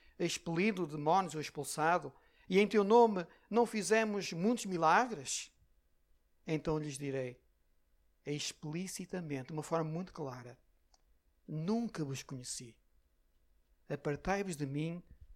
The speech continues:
os que praticais a iniquidade." Estas são as palavras que, que muitos vão ouvir naquele dia. Eu não sei se,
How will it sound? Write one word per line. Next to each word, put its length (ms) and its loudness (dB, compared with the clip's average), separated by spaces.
os 120 -16
que 80 -20
praticais 800 -4
a 60 -12
iniquidade." 720 -16
Estas 300 -12
são 180 -14
as 120 -16
palavras 640 -14
que, 260 -18
que 180 -18
muitos 400 -14
vão 160 -12
ouvir 360 -14
naquele 360 -4
dia. 340 -16
Eu 120 6
não 100 0
sei 160 -4
se, 200 -6